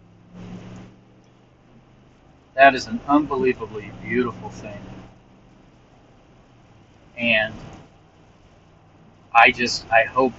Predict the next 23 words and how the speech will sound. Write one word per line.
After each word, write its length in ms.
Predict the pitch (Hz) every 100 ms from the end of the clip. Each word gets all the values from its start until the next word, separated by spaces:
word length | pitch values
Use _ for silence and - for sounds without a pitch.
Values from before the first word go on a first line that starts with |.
| 117
that 160 | 113
you 200 | 120 123
will 440 | 117 113 110 110 110 - - - - _ - - - - - - -
go 320 | 131 131 123 - - - - -
forth 320 | 143 135 117 131
today 460 | 120 113 110 110
just 240 | 123 123 120
remembering 640 | 120 120 131 147 117 107 - - - _ _ _ _ - - _ _ -
the 60 | 117
sacrifices 1200 | - 156 143 143 131 - 120 113 - 113 - - - - - - - - - - - - - - - - - - - - - - - - - -
that 260 | 139 131 - - - - -
God 400 | 139 143 156 123
makes 640 | 127 143 143 - - - - 127
and 160 | 123
the 60 | 117
sacrifice 520 | 151 147 - 139 -
that, 160 | 127 -
the 100 | -
ultimate 320 | 180 165 131
sacrifice 460 | 147 123 120 120 127
that 120 | 113
he 80 | 113
made 320 | 113 113